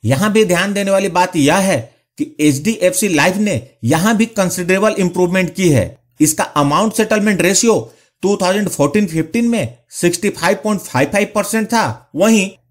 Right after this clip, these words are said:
नाइनटीन ट्वेंटी में नाइंटी टू परसेंट से ऊपर है।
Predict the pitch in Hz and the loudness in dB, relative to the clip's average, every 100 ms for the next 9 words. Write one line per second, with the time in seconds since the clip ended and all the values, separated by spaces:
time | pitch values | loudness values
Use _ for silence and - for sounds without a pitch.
0 | _ 113 143 170 180 226 196 180 180 233 | _ 0 0 0 0 0 2 0 0 0
1 | 220 143 - _ - 110 131 165 208 - | 0 -2 -4 _ -4 0 2 2 -4 -2
2 | 233 240 202 - 180 170 254 - 247 247 | -2 0 0 0 -4 0 -2 0 0 2
3 | 185 110 87 | 2 0 -6